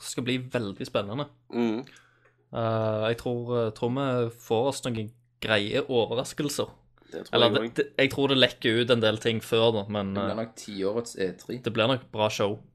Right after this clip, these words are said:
Speaker 2: Ja, det blir det. Men Kristian, den liste du har skre-, skrevet, er det noe
Speaker 1: Nå, nå
Speaker 2: grunn
Speaker 1: har
Speaker 2: for den?
Speaker 1: Ja, ja, selvfølgelig er det det. Jeg har jo summert opp. Eh, men det jeg har summert opp er egentlig bare,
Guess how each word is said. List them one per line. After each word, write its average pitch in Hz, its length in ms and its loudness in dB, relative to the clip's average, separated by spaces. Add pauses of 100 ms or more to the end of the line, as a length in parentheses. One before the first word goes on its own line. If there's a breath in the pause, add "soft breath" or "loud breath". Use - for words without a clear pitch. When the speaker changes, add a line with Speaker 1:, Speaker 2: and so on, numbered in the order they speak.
(100)
Speaker 2:
Ja, 87 120 -4
det 95 80 -2
blir 98 260 0
det. 110 100 -6 (460 soft breath)
Men 135 80 2
Kristian, 160 260 2
den 156 100 4
liste 139 240 2
du 156 60 0
har 165 80 2
skre-, 120 240 -4
skrevet, 110 300 0
er 113 140 2
det 113 40 -12
noe 113 120 0
Speaker 1:
Nå, 107 360 2
nå 160 160 6
Speaker 2:
grunn 175 80 8
Speaker 1:
har 151 160 8
Speaker 2:
for 117 80 2
den? 131 260 2 (140)
Speaker 1:
Ja, 147 220 6
ja, 147 80 6
selvfølgelig 135 580 0
er 113 60 6
det 113 100 2
det. 175 140 2 (140)
Jeg 127 160 0
har 127 200 6
jo 120 260 4
summert - 480 0
opp. 175 280 -2 (640 soft breath)
Eh, 127 360 8
men 151 180 2
det 160 120 8
jeg 170 80 8
har 160 80 4
summert 147 400 0
opp - 240 0
er 135 320 2
egentlig 135 280 2
bare, 113 920 4